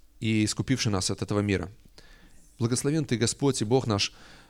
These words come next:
э, призвавший нас к славному, Господи, наследию Своему, сделавший нас царями и священниками, Царю и Господу нашему Иисусу Христу. Благословенный Бог наш.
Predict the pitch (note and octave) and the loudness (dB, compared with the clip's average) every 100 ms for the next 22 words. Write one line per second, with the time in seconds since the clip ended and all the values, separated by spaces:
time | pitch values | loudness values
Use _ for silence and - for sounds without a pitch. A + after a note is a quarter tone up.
0 | - - G2+ A#2 A2 C#3 - A#2 - - | -10 -6 -2 0 2 2 2 0 0 0
1 | - - - C3+ C#3 B2+ A2+ A2 A2 G#2+ | 0 0 2 2 2 0 0 0 0 0
2 | - C3+ B2+ G2+ - F2+ D2 F2+ - - | 0 0 0 0 0 0 -2 -8 -16 -20
3 | - - - - - - - - A#2 D3+ | -20 -20 -20 -20 -20 -20 -12 -2 0 2
4 | - A#2 A2+ G#2+ - A2+ C3+ C#3 B2 A2+ | 0 0 0 0 0 2 2 2 2 2
5 | - A2+ E2 - C2 - - - - - | 2 2 0 -6 -8 -10 -18 -20 -20 -20
6 | - - - - - - - - - - | -20 -20 -20 -20 -20 -20 -20 -20 -20 -20
7 | - - - - - A2 B2 B2+ A2+ G#2+ | -20 -20 -20 -18 -4 0 2 2 4 2
8 | - G#2 G2 G2 A2 G#2+ - G#2+ G#2+ A2 | 0 -6 -6 -6 -6 -6 -4 -6 -4 -4
9 | - G2+ - - - - - - - _ | -2 -6 -8 -20 -20 -20 -20 -20 -20 _
10 | - - - - - - - - - - | -20 -20 -20 -20 -20 -20 -20 -20 -20 -20
11 | - - - - - - - - - - | -20 -20 -20 -20 -20 -20 -20 -20 -20 -20
12 | - - - - - - - - C3 B2+ | -20 -20 -20 -20 -20 -20 -6 2 4 4
13 | C#3 B2+ G2+ G2+ G2+ - G#2 - | 4 4 4 0 -4 -6 -4 -6